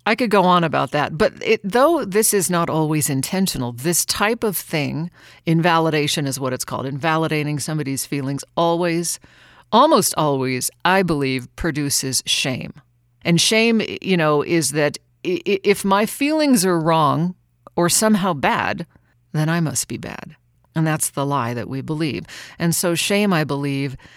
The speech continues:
is at the root of most, if not all, destructive behaviors, particularly addiction. So shame says,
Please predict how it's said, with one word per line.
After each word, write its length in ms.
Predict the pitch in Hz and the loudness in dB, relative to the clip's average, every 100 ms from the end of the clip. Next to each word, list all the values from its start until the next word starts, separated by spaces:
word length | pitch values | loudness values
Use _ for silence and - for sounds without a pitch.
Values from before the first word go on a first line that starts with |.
| - - _ | -20 -20 _
is 140 | 151 147 | -4 -4
at 160 | 143 | -4
the 100 | 160 | -4
root 400 | 143 170 165 147 - | -2 0 0 0 -4
of 240 | 151 143 | -6 -6
most, 680 | 151 151 156 160 165 - - | -2 0 0 0 0 -2 -2
if 180 | 160 - | -4 -2
not 280 | 143 147 - | -2 -2 -4
all, 320 | 147 147 143 | -4 -4 -4
destructive 720 | 131 135 - - 127 - 135 123 | -4 -4 -4 -4 -8 -8 -10 -8
behaviors, 580 | 123 120 131 - - | -8 -6 -8 -8 -12
particularly 920 | - 202 - 294 277 233 170 156 151 - | -8 -6 -4 -4 -4 -2 0 0 -2 -4
addiction. 600 | 143 151 151 - - - - - - | -4 -4 -4 -4 -8 -12 -16 -20 -12
So 220 | - 190 185 | -2 0 2
shame 340 | - 220 254 | 2 2 0
says, 380 | - 139 131 | 0 0 -2